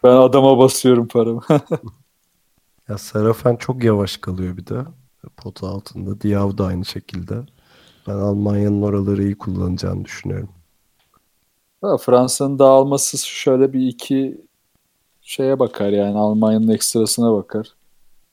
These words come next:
Speaker 1: Ya, tabii ki Fransa kağıt üzerinde favori ama, e,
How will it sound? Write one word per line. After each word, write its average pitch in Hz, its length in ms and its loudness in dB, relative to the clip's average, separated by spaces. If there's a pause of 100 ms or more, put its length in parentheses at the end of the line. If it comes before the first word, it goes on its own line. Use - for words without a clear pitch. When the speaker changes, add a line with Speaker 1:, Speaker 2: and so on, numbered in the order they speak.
(260)
Speaker 1:
Ya, 120 240 2 (200)
tabii 156 240 2
ki - 80 -14
Fransa 123 460 4
kağıt 127 340 4
üzerinde 127 440 2
favori 131 420 2
ama, 147 380 -2
e, 123 140 -8